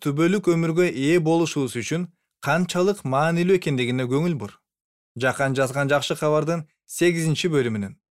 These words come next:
жыйырма төртүнчү аятын оку. Бул аятта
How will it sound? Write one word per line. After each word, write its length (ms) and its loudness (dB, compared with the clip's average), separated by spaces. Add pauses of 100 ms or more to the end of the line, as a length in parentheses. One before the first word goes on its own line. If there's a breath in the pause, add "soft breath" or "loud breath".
(140)
жыйырма 480 2
төртүнчү 400 -2
аятын 320 -4
оку. 240 -12 (480)
Бул 320 0
аятта 520 0